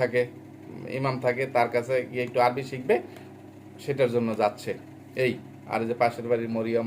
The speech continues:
মারিয়াম, সারিকার যে বান্ধবীরা আছে, মরিয়মের বান্ধবীরা, তাদের সাথে যাচ্ছে। তো এটাতেই যে মরিয়মের পড়াশোনা যে মাত্র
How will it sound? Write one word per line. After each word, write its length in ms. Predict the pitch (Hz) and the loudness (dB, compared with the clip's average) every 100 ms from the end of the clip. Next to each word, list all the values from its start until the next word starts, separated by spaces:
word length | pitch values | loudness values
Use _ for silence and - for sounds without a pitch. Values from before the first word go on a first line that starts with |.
| 113 | 0
মারিয়াম, 300 | 110 113 127 135 - - - - - | 0 0 0 -4 -14 -18 -18 -18 -8
সারিকার 380 | 113 107 117 107 104 | -6 -2 0 0 0
যে 60 | 107 | 0
বান্ধবীরা 420 | 107 113 120 127 123 | 0 2 0 4 4
আছে, 160 | 117 110 110 - 123 120 | 4 -2 -4 -8 -12 -6
মরিয়মের 380 | 113 117 113 110 | 0 0 0 -2
বান্ধবীরা, 340 | 113 123 151 - - - - | -4 -2 -4 -6 -12 -2 2
তাদের 200 | 120 107 | 2 0
সাথে 160 | 110 107 | -4 -2
যাচ্ছে। 200 | 101 - - - - | -4 -6 -14 -16 -6
তো 40 | 135 | -2
এটাতেই 360 | 135 160 160 180 120 | 2 2 2 0 0
যে 60 | 113 | 0
মরিয়মের 420 | 123 127 127 123 127 | 2 2 2 0 2
পড়াশোনা 440 | 127 120 113 127 117 | 4 4 2 -2 -2
যে 60 | 113 120 - - - 139 131 143 | -2 -6 -14 -18 -10 -8 0 2
মাত্র 180 | 143 | 4